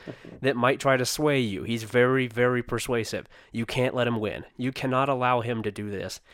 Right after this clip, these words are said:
Speaker 2: because he does have the It Follows monster, uh, on his back at all times.
Speaker 1: Yeah.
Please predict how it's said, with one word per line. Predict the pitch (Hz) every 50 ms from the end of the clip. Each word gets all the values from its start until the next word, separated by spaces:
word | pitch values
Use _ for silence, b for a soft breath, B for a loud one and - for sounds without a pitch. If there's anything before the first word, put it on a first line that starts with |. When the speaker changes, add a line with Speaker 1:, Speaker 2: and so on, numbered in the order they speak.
| b b b b
Speaker 2:
because | - 104 - 113 104 92
he | - 120 113
does | 107 117 117 113 117
have | 117 113 107
the | 110 107 104
It | 110 - -
Follows | - 120 123 123 107 98 92
monster, | 104 104 95 98 92 92 - - 92 90 90 - - _ -
uh, | 110 110 101 95 95
on | 101 104
his | 101 101 95
back | 104 113 113 110 - -
at | 101
all | 101 95 95
times. | - - 120 120 110 98 98 101 117
Speaker 1:
Yeah. | 117 107 101